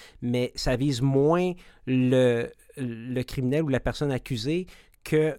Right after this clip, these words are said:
comment on devrait, nous, à titre de juriste, penser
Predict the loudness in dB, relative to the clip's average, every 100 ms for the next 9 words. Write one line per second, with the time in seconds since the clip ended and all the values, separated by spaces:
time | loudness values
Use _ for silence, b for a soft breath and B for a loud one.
0 | -6 0 2 2 0 0 -2 -2 0 0
1 | 0 0 0 2 0 -2 -6 -4 -2 -2
2 | -2 -4 -4 -6 -8 -16 _ -2 0 2
3 | 0 -4 -4 -6